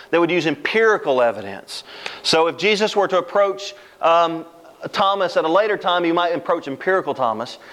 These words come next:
And then, uh, my favorite one of all, not really, actually my least favorite, is Existential Thomas. So, uh, l-, uh,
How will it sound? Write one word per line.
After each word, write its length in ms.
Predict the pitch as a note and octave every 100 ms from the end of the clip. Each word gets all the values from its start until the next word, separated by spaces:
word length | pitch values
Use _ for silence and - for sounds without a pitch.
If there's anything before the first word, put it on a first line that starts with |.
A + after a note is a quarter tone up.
| - - -
And 100 | D3+
then, 180 | F3+ F3
uh, 260 | E3+ E3
my 180 | E3 E3
favorite 380 | D#3+ G#3 G3+ F3+
one 200 | E3 D#3
of 100 | C#3+
all, 460 | F3 D#3+ D3+ - -
not 220 | D#3 D#3+
really, 300 | D#3 D3+ C3+
actually 240 | C#3 C#3
my 80 | C3
least 260 | A#2+ C3+ C3
favorite, 300 | A#2 A2+ A#2 - - -
is 160 | D3 D3
Existential 720 | F#3 F3+ - - A#3+ A3+ F3
Thomas. 580 | F3+ C#3 A2 F#2+ - - _ - - - - -
So, 420 | - E3+ D#3+ D#3+
uh, 400 | D#3 D#3 D#3 D#3
l-, 140 | D3+ E3+
uh, 260 | E3+ D#3